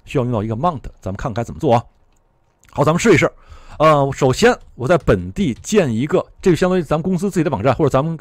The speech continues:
的个人的博客都可以啊，建个目录，试一试啊。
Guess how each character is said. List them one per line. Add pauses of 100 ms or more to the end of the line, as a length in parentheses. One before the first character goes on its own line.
(100)
的
个
人
的
博
客
都
可
以
啊， (220)
建
个
目
录， (760)
试
一
试
啊。